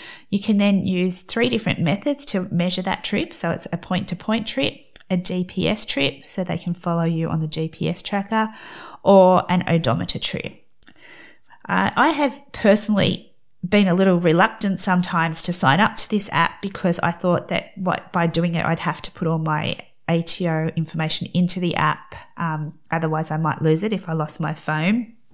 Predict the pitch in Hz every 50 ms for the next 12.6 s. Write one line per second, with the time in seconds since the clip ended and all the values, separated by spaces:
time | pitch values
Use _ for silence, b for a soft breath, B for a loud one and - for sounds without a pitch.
0 | - - - - - - - - - B B B B B B B - 208 190 220
1 | 240 240 240 233 226 220 202 202 - 190 175 170 165 170 170 - 160 - - -
2 | - - 190 180 175 170 170 170 165 165 165 165 B B B B B B B B
3 | B B - 180 175 180 - 180 - - 180 - 190 170 170 156 156 156 - -
4 | - 180 196 196 185 185 - - - - - - - - - - - - 185 196
5 | 208 214 208 202 208 202 185 190 190 185 - - - - 175 170 - - - -
6 | 185 190 196 - - - 180 175 175 180 175 175 - - 180 165 - - - -
7 | 170 165 - - - - - 190 220 214 214 196 185 175 170 180 170 165 170 165
8 | - - - - 175 180 - - 185 185 175 180 180 165 165 170 - - - 180
9 | 170 - - - - 170 165 - - - - - - - - 185 170 160 - -
10 | 185 180 - 180 180 175 - - 185 180 175 - - - 180 170 165 160 156 165
11 | 160 170 - - - 165 160 156 151 139 - - - - - - 147 - - -
12 | - - - - 165 156 156 - - 170 165 -